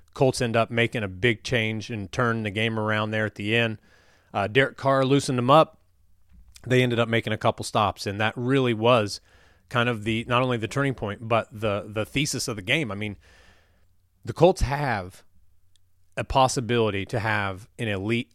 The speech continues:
offense, even though they don't have any playmakers, it seems like. I mean,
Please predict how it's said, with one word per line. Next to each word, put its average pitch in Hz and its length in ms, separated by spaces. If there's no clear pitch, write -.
offense, 113 680
even 185 300
though 160 120
they 160 80
don't 143 200
have 120 180
any 190 220
playmakers, 120 680
it 98 80
seems 107 320
like. 90 260
I 117 60
mean, 110 200